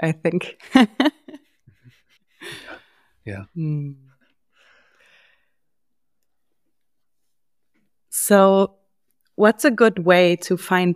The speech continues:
Speaker 1: more about you and your work and to get in touch with you if people are interested?
Speaker 2: Oh, sure. Well, uh, most of the writing that I do about my work is, uh, is out on Instagram. So if you find me there, you know, uh, just Matt Tolstoy is my handle there.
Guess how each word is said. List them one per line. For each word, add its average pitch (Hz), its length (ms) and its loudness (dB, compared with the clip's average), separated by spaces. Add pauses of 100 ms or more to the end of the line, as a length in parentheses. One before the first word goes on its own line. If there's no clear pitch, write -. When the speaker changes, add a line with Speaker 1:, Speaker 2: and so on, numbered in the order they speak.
Speaker 1:
more 170 260 0
about 160 460 -6
you 156 320 -4
and 151 320 -8
your 147 180 -4
work 156 480 -4
and 139 220 -6
to 151 100 -8
get 143 160 -8
in 147 120 -4
touch - 320 -6
with 175 180 -2
you 151 160 -4
if - 160 -12
people 156 280 -6
are 147 80 -4
interested? 147 800 -8
Speaker 2:
Oh, 175 220 4
sure. 160 400 2
Well, 139 420 4
uh, 139 300 4
most 156 440 0
of 156 200 -4
the 139 120 4
writing 131 440 0
that 120 140 2
I 117 80 2
do 123 160 -4
about 143 220 -6
my 117 140 -4
work 131 500 -2
is, 117 260 -4
uh, 113 280 -8
is 139 160 -10
out 123 220 0
on 120 140 -2
Instagram. 117 800 -4
So - 120 -10
if 101 60 -18
you - 80 -20
find 113 240 -8
me 110 100 -10
there, 110 340 -6
you 107 120 -14
know, 104 300 -12 (240)
uh, 101 360 -8
just - 280 -10
Matt 110 280 0
Tolstoy 117 560 -4
is 113 120 -10
my 110 140 -4
handle 117 440 -8
there. 135 400 0